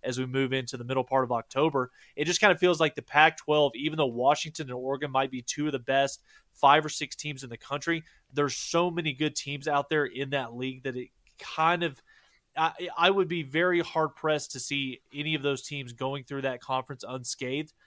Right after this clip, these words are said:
on the back half of this season. So as it sits right now, I think I'm gonna lean Pac-twelve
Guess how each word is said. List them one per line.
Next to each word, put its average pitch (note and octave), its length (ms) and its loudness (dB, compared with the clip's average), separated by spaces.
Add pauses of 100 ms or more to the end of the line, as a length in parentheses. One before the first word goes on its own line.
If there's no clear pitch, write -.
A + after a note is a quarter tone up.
(120)
on C3 120 -4
the C3 40 -8
back C#3+ 280 4
half D3 180 2
of C#3 80 -16
this C#3+ 140 -8
season. D3+ 400 -4
So C3 340 -2 (260)
as C#3 180 -2
it C#3+ 40 -6
sits - 320 0
right F3+ 200 6
now, D#3+ 360 0 (580)
I C#3+ 100 -8
think G3 200 -4
I'm A3+ 100 0
gonna G3+ 140 0
lean F3 540 -2
Pac-twelve C#3+ 640 -2